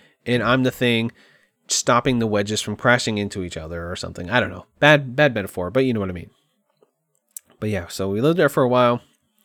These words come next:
<sighs> And I almost broke up with her twice, living with my mom, because we would constantly fight. We'd always be fighting. Blah, blah, blah. Fight, fight, fight, fight.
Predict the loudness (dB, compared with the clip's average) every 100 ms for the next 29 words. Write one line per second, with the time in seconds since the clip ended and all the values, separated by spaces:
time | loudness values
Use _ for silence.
0 | _ _ _ -20 -20 -20 -20 -20 -20 _
1 | _ _ _ _ -12 -10 -10 -12 -10 0
2 | 4 6 6 6 6 4 4 0 0 -2
3 | 0 0 0 -4 -4 -12 _ -6 -4 -4
4 | -4 -6 -6 -14 _ _ _ _ _ -6
5 | 0 2 2 0 -6 -16 _ _ _ _
6 | _ -4 -2 2 2 4 2 2 2 0
7 | -6 _ -4 -2 2 2 2 -2 -4 -4
8 | -6 -14 -10 -8 -6 -2 -4 -4 -10 -8
9 | -6 -6 -4 -6 -2 0 0